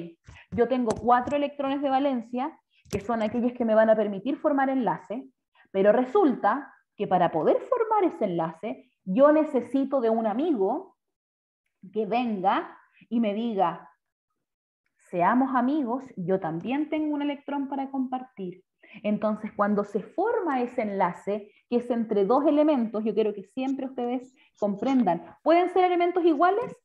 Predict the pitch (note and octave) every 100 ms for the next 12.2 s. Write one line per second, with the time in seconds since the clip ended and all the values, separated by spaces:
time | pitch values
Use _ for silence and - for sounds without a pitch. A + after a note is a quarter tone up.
0 | _ - C4 G#3+ E3+ - - - C#4+ D4+
1 | D4+ E4+ D#4+ D#4 D#4+ D#4+ D#4+ D#4 D#4+ E4
2 | E4+ F#4+ A4 - _ _ _ B3 C4 G#3+
3 | F3 C3 - G3 A3 A3 G#3 G#3+ - A#3
4 | A3 - A2+ - D#2 - - - _ _
5 | _ - - - D4 D4+ C4 B3+ C4 C4
6 | C#4 D4+ - F#3 - G#3+ _ _ _ _
7 | _ - A#3 - F3 E3 A3 - _ _
8 | _ C4+ A#3 A#3 A3+ G3 F#3+ F#3+ - E4
9 | E4+ E4 C#4+ A#3+ D4 F4 F4+ D#4+ D#4 D#4
10 | D#4 D#4 D4 D4+ D4 C4+ - F#3+ - _
11 | _ - A#3 B3 A3+ - C4 F#4 - A3
12 | C4+